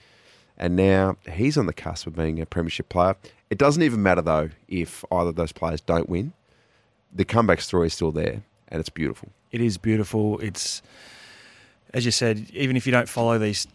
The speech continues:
Speaker 2: these teams, it is, it is a great story in both situations. And, yeah, one is gonna be extremely happy at the end of the day and one's gonna be bitterly disappointed. But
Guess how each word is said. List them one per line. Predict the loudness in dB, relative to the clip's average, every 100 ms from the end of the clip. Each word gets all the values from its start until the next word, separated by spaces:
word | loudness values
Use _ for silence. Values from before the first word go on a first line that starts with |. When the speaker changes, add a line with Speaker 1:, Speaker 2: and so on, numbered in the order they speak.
| -6
Speaker 2:
these | -4 -4 -10 _
teams, | -4 -2 -2 -4 -8 -10 -20 -20 _ _ _ -12
it | -6
is, | -4 -2 -4 -6 -8
it | -8
is | -4
a | -2
great | 2 0 0
story | -2 0 2 0 -2
in | -2
both | 0 0
situations. | -2 -6 -6 -6 -6 -4 -4 -4 -4 -8 -12
And, | -8 -4 -4 -4 -8 -18 -20 -6
yeah, | -2 0
one | -2 0 2 2 2 0 -4
is | -6
gonna | -4 -2
be | -2
extremely | -4 -2 0 0
happy | -2 -4 -4 -4
at |
the | -2
end | -2
of | 0
the | 0
day | -2 -2
and | -4
one's | -4 -4 -4
gonna | -4 -4
be | -4
bitterly | -4 -4 -2 -2
disappointed. | -2 -6 -6 -4 -4 -4
But | -8 -12